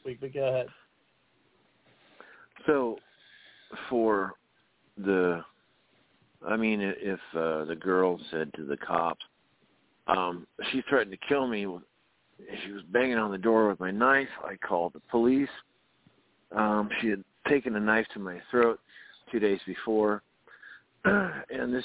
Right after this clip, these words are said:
Speaker 2: time she was really, really mad, and I'm scared of my mother. <clears throat> Now, if that was a complete lie, or maybe it was absolutely true, what, what are the, what are the police supposed to do?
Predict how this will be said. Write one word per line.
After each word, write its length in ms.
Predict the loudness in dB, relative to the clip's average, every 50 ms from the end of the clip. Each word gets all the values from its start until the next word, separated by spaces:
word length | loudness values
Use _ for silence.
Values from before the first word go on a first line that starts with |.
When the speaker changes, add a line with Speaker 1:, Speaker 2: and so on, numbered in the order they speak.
| -4 0
Speaker 2:
time 280 | 2 2 2 2 -2 -4
she 80 | -6 -4
was 180 | -4 -4 -4 -2
really, 380 | 0 2 2 2 2 2 0
really 300 | 0 0 0 0 0 -2
mad, 460 | -2 0 0 2 4 4 4 4 2
and 160 | 0 -2 -4 -4
I'm 160 | -6 -6 -8 -10 -14 -8
scared 360 | -6 -4 -2 0 0 0 -2
of 120 | -4 -8
my 120 | -10 -10 -10
mother. 460 | -6 -6 -6 -4 -4 -4 -6 -6 -8 -12 -18 _ _ _ _ _ _ -20 -20 _ _ _ -20 -20 _ _ _ 0
<clears throat> 300 | 2 2 2 0 -4 -8 -12 -12 -4
Now, 300 | -2 2 2 2 2 2
if 160 | 0 -2 -6 -6 -8 -16 -20 _ _ _ _
that 260 | 0 2 4 4 2
was 160 | 2 -2 -6 -6 -6
a 180 | -8 -8 -8 -8
complete 400 | -12 -14 -16 -12 -10 -10 -10 -10 -10 -2
lie, 480 | 2 4 4 4 4 2 0 -4 -6 -8 _ _ _ _ _ _ _ _ _ _ _ _ _
or 120 | -6 -4 -4
maybe 320 | -2 -4 -4 -4 -4 -4
it 60 | -4
was 180 | -4 -6 -6 -6
absolutely 640 | -4 -6 -6 -6 -8 -10 -8 -6 -6 -6 -6 -8 -10 -4 0
true, 280 | 2 4 4 4 4
what, 240 | 2 2 0 0 0
what 180 | -2 -4 -2 -2
are 100 | -2 -4
the, 220 | -4 -6 -6 -8 -12 _ _ -20 -20 -20 -20 -20 _ _ _
what 180 | -4 -2 -2
are 80 | -2 -4
the 140 | -6 -6 -8 -8 -6
police 240 | -4 -2 -2 -2 -6 -10
supposed 340 | -12 -8 -2 -2 -2 -2 -2 -6 -10
to 80 | -10 -6
do? 440 | -2 0 0 2 2 0 -2 -4